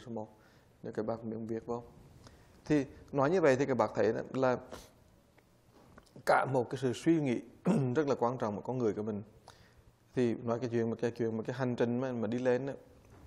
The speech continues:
lên chiếc tàu, nó sẽ có cái chuyện, nếu mình, mình nghĩ cái ví dụ đó thì mình thấy là sẽ có cái giai đoạn đó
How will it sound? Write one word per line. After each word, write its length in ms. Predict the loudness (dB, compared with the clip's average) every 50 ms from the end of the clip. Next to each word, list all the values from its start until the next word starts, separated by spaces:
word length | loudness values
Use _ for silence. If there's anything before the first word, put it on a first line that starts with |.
| -20 -20 -20 -20 -20 -20 -20 -20 -10 -4 -4
lên 120 | -2 -2
chiếc 180 | -4 -6 -4 -2
tàu, 280 | -2 -2 -2 -4 -6 -14 -20 -20 -20 _ _ _ _ _ _ -20 _ -20 -20 _ _ _ _ _ _ _ _ _ _ _ _ -20 -20 _ _ _ _ _ _ _ _ -6
nó 100 | -6 -2
sẽ 160 | 0 -2 0
có 240 | 2 2 2 2 2
cái 80 | 0 0
chuyện, 220 | 0 0 0 2 0
nếu 120 | 0 0
mình, 320 | 0 -2 -2 -2 -2 -2 -2
mình 140 | -2 0
nghĩ 120 | 0 -2 0
cái 140 | 0 -2 0
ví 160 | 0 0 2
dụ 160 | 0 0 0
đó 120 | -2 -4 -4
thì 60 | -6
mình 140 | -8 -8 -8
thấy 160 | -8 -8 -8
là 140 | -6 -8 -10 -12 -14 -18 -20 -12
sẽ 140 | -12 -12
có 240 | -6 -2 -2 0 0
cái 160 | -2 -4 -4
giai 120 | -2 -2 0
đoạn 260 | 0 0 -2 -2 -4
đó 100 | -8